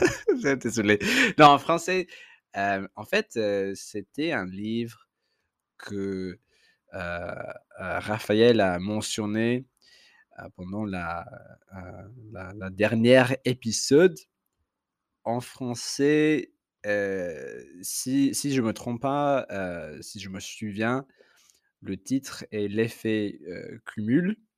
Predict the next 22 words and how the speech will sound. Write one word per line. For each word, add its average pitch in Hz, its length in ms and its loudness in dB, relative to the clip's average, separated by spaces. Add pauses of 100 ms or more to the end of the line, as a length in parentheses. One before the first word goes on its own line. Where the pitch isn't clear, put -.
(840)
Bah, 104 220 4
enfin 113 180 0
bref, 131 500 4
euh, 85 400 -4 (640)
euh, 90 420 -2
mon, 98 380 -4
mon, 95 220 -6
mon 92 280 -6
point, 135 320 2
mon, 98 260 -2
mon, 90 280 -8 (140)
euh, 87 200 -12 (160)
l'action, 151 680 4 (580)
euh, 92 680 0 (840)
euh, 92 260 -4
que 107 180 -6
je, 92 240 -6
je 90 120 -8
recommande 113 840 -4 (380)
pour, 123 340 0
euh, 87 560 -6 (160)
euh, 87 280 -14